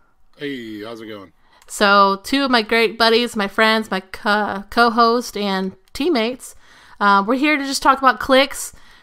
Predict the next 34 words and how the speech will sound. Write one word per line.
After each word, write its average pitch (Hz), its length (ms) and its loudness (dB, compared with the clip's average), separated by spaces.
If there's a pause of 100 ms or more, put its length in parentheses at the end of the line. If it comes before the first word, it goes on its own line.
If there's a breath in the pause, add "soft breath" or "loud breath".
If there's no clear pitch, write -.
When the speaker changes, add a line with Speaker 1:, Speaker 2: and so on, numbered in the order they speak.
(140)
Speaker 2:
talk 247 200 2
about 226 240 6
all 226 120 6
the 233 80 -4
good 233 220 0
things 226 340 2
that's 214 100 -12
going 220 300 0
on 214 320 6
in 208 140 -4
the 208 60 -6
community. 233 600 -6 (160)
So, 202 480 2
but 208 160 -6
before 226 320 -6
we 359 100 0
get 320 140 -2
started, 269 480 2 (480 loud breath)
I - 60 2
want 233 200 2
to 247 40 -2
let 247 160 2
everybody 247 320 0
know 226 160 2
that 208 160 -6
Clickstuff 226 540 -2
is 226 80 -8
sponsored 214 420 0
by 202 140 -2
Troll 202 260 0
and 208 80 -4
Toad 208 180 -6
dot 190 200 0
com. 180 360 -2